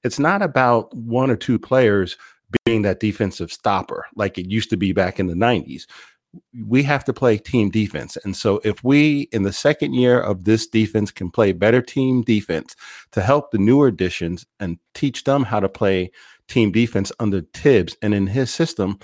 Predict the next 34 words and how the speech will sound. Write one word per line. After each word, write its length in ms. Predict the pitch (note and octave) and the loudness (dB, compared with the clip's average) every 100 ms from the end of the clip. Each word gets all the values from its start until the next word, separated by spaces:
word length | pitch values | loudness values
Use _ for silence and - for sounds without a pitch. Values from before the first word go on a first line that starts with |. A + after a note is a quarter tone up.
| - - - - | -20 -20 -20 0
we're 100 | A#2+ | 2
gonna 180 | A#2+ A#2 | 4 4
be 340 | G#2+ G2+ F#2+ - | 4 4 2 -4
a 80 | G#2 | -6
pretty 340 | - - B2 | -4 0 0
good 220 | G2+ G2+ E2+ | 2 0 0
defensive 500 | G2+ G2+ F2 F#2 - | -4 -4 -6 -10 -12
team. 360 | - F3+ D#2+ - _ _ - | -6 -6 -8 -14 _ _ -4
But 120 | G#2 | -2
what 200 | G#2 - | -2 -4
you 60 | G#2+ | 0
gotta 220 | A2+ G2+ | 0 0
consider 520 | - F2 - G3 G#2 | -4 -6 -2 0 2
is 160 | F2+ F2 | 0 -4
how 320 | - - D#3 | -8 -4 -2
much 220 | D3+ - | -2 -2
of 100 | G#2+ | -2
a 80 | F#2+ | -4
step 400 | - A#2+ G#2 - | -4 -2 -2 0
up 340 | - - - - - | -2 -2 -14 -18 -8
on 160 | G2 | -6
the 60 | F#2+ | -2
offensive 500 | C3 E3+ E3 D3+ G#2+ | -2 -2 -4 -6 -6
side 260 | - F#2 | -2 -2
of 100 | F2+ | -2
the 100 | F2 | -4
ball 400 | E2 F#2 F2+ F#2 - - - | -4 -2 -2 -6 -14 -20 -8
will 160 | A2 G2+ | -4 -2
this 200 | G2+ - - | -2 -4 0
offensive 640 | A2+ - G2+ G2 F#2 F2 | -2 0 -4 -4 -8 -4
be 340 | D3+ E3 B2+ A2 - - - | -2 0 -2 -4 -14 -14 0
with 200 | C#3+ B2+ | 0 0
a 40 | |
Kemba 560 | - - B2 F#2+ F#2+ | -2 0 2 2 -2